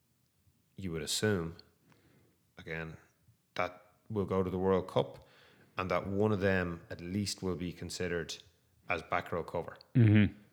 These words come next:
Speaker 1: Um, which, and the point has been made that Tadhg Beirne has actually played a bit of number eight for the Scarlets, like, quite a bit. And if you're going, "Geez, like, you just wanna get your best twenty-three players involved somewhere,"
Speaker 2: Mm-hmm.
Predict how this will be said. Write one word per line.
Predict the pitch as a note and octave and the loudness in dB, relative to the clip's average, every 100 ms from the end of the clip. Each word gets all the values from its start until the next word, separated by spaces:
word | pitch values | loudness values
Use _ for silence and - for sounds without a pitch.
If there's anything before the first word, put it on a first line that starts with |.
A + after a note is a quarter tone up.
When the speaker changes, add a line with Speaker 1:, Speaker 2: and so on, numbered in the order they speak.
| _ _ - | _ _ -4
Speaker 1:
Um, | F2+ F2 E2+ E2+ E2 D#2+ - _ _ - | -2 0 0 -2 -6 -10 -14 _ _ -6
which, | G#2+ G2 - - - - - _ _ _ _ | -4 -4 -2 -2 -2 -10 -20 _ _ _ _
and | A#2+ A#2 - - | -6 -6 -12 -12
the | C3 | -8
point | A#2+ C#3+ E3 D#3 | -2 2 2 2
has | B2 | -2
been | A2+ G2+ | 0 0
made | G2 G2 F#2 - | 0 0 0 -4
that | - | -4
Tadhg | - C3+ | 0 0
Beirne | C3+ B2 | 0 0
has | G2+ | -2
actually | G2+ G2 | -4 -6
played | G2 F2+ | -4 -4
a | |
bit | D#2 F2 | -4 -8
of | D#2 - | -8 -10
number | F2 E2 D#2 | -10 -8 -6
eight | E2+ F2+ - - - - _ _ | -6 -6 -6 -8 -8 -14 _ _
for | - - F#2+ F2+ E2+ D#2+ D#2 - _ _ _ _ - | -20 -4 -2 0 -2 -4 -8 -14 _ _ _ _ -10
the | |
Scarlets, | - - A#2 A#2+ - - - _ _ | -6 0 2 2 -4 -10 -10 _ _
like, | - - | -10 2
quite | D#3 D#3 | 4 4
a | |
bit. | - - - - _ _ - | 0 -8 -16 -20 _ _ -4
And | G#2 | -4
if | G2 | 0
you're | A2 | 0
going, | A#2 C3 B2 F#2 | 2 2 2 -2
"Geez, | - G#2 E2 | -4 -4 -4
like, | - | -8
you | E2 | -12
just | E2+ B2 A#2 | -6 -4 0
wanna | A2+ F#2 | 0 -2
get | D#2+ F2 - | -4 -8 -8
your | E2+ D#2 | -12 -8
best | F2+ E2+ - | -6 -4 -4
twenty-three | G2 F2 - F2+ E2+ | -6 -8 -8 -10 -10
players | - E2+ E2 D#2 | -8 -6 -6 -8
involved | F2 F2 G2+ G2 | -8 0 2 2
somewhere," | - E2+ D#2+ | -2 -4 -4
Speaker 2:
Mm-hmm. | F#2 A#2 | 0 0